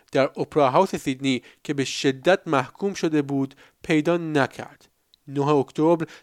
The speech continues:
در واکنش به تغییر رنگ اپرا هاوس به پرچم اسرائیل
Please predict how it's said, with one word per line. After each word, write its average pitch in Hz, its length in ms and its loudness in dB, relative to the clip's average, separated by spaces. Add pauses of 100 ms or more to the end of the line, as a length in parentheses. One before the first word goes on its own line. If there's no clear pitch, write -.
در 170 120 2
واکنش 170 600 0
به 165 100 -2
تغییر 135 640 -2
رنگ 185 260 -2
اپرا 170 280 -2
هاوس 151 300 0 (240)
به 143 80 -2
پرچم 135 540 -2
اسرائیل 160 520 0